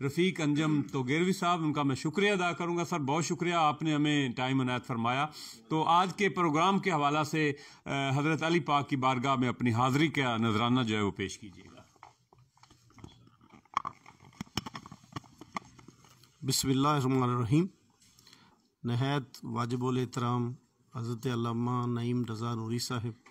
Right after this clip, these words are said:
Speaker 2: और बरादर मुकर्रम मोहम्मद अहमद साजिद साहब और हाज़रीन मजलिस, मैं आप सब का मशकूर हूँ कि आज के प्रोग्राम में सब दोस्त शिरकत फरमा रहे हैं और आप होस्ट कर रहे हैं आज का प्रोग्राम।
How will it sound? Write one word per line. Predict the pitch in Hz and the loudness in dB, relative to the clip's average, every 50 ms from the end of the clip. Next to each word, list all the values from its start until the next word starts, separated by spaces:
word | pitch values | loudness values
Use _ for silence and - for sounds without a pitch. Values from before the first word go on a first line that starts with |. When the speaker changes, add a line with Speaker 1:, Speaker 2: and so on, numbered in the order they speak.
| - _ _ _ _ _ _ _ _ _ _ _ _ _ _ _ _ _ - | -20 _ _ _ _ _ _ _ _ _ _ _ _ _ _ _ _ _ -8
Speaker 2:
और | 113 113 117 113 110 117 120 113 107 110 123 _ _ - - | -6 -4 -4 -2 -2 -2 -4 -4 -4 -6 -10 _ _ -14 -8
बरादर | 123 117 117 117 113 117 123 123 | -6 -4 -4 -4 -4 -4 -4 -2
मुकर्रम | 123 127 120 107 123 123 123 139 135 | -2 -2 -2 -4 -4 -4 -2 0 0
मोहम्मद | 135 135 127 117 113 117 117 123 123 | 0 0 0 -2 -2 -2 -2 -2 -4
अहमद | 123 117 117 117 | -4 -4 -4 -6
साजिद | - - 123 113 113 127 123 | -6 -6 -6 -6 -4 -6 -6
साहब | - - 131 127 123 120 120 | -6 -4 -4 -4 -2 -2 -4
और | 120 120 117 | -4 -4 -4
हाज़रीन | 113 117 113 113 110 123 120 117 113 117 | -4 -4 -4 -4 -4 -4 -4 -4 -4 -4
मजलिस, | 113 110 107 107 117 131 131 - - - _ _ _ _ _ _ _ _ - _ _ _ _ _ _ _ _ _ _ _ _ _ _ _ _ _ _ _ _ - | -4 -6 -6 -6 -6 -6 -6 -6 -10 -16 _ _ _ _ _ _ _ _ -20 _ _ _ _ _ _ _ _ _ _ _ _ _ _ _ _ _ _ _ _ -8
मैं | 117 123 131 143 151 151 147 - - | -4 -2 0 0 0 0 -2 -2 -4
आप | 160 135 135 143 139 - | -2 0 0 0 -2 -2
सब | - - 147 147 131 | -4 -2 -2 -2 -2
का | - 151 139 | -2 -2 0
मशकूर | 123 127 123 - - - 127 135 147 131 | 0 -2 -2 -4 -6 -6 -4 -4 -2 -2
हूँ | 120 120 123 113 | -2 -2 -2 -4
कि | 104 - 123 113 110 110 113 117 - - - | -4 -6 -6 -6 -4 -6 -8 -10 -12 -12 -10
आज | 127 123 120 120 110 | -6 -6 -4 -6 -6
के | - - 127 | -6 -8 -8
प्रोग्राम | 110 113 120 117 113 113 117 120 | -8 -6 -8 -8 -6 -4 -4 -2
में | 123 127 123 120 113 117 123 - _ _ _ _ _ _ _ _ _ _ _ _ - | -2 -2 -2 -4 -4 -6 -10 -14 _ _ _ _ _ _ _ _ _ _ _ _ -18
सब | - - 131 127 117 127 | -12 -6 -6 -4 -4 -4
दोस्त | 117 117 120 120 120 - | -4 -4 -4 -4 -4 -4
शिरकत | 131 117 - - 143 123 | -6 -8 -6 -6 -8 -6
फरमा | - 123 120 127 127 120 117 | -6 -4 -2 -2 0 0 -2
रहे | 117 120 120 | -2 -2 -2
हैं | 120 123 | -2 -2
और | 120 117 113 | -2 -2 -2
आप | 113 117 117 104 117 | -4 -4 -4 -6 -6
होस्ट | 110 113 117 - - | -6 -6 -6 -8 -6
कर | - 127 131 | -6 -4 -2
रहे | 135 135 | -2 -2
हैं | 131 131 | -2 -2
आज | 127 120 120 | -4 -4 -6
का | - 131 | -6 -8
प्रोग्राम। | 120 117 131 127 120 120 123 127 123 | -6 -6 -6 -4 -4 -2 -2 -4 -4